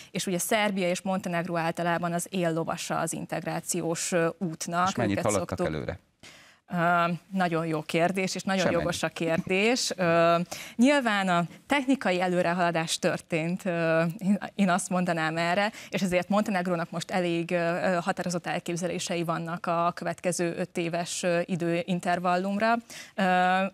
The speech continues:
Speaker 1: ugye mindig, ö, problémás volt Bosznia-Hercegovina, csak a felvezetésből adód-, vagy a, a kérdésből adódóan is.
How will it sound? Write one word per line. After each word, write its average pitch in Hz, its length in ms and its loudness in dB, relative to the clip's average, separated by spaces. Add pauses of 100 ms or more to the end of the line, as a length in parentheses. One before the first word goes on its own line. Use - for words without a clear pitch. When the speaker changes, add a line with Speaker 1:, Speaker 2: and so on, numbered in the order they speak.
(120)
Speaker 1:
ugye 214 240 2
mindig, 262 460 4
ö, 190 160 2
problémás 175 640 0
volt 170 180 0
Bosznia-Hercegovina, 175 1300 -2 (220)
csak - 240 -6
a 170 400 -4
felvezetésből 170 800 -2
adód-, 170 420 -2
vagy 180 180 0
a, 170 220 2
a 165 400 -2
kérdésből 180 480 -4
adódóan 170 600 -2
is. 196 220 0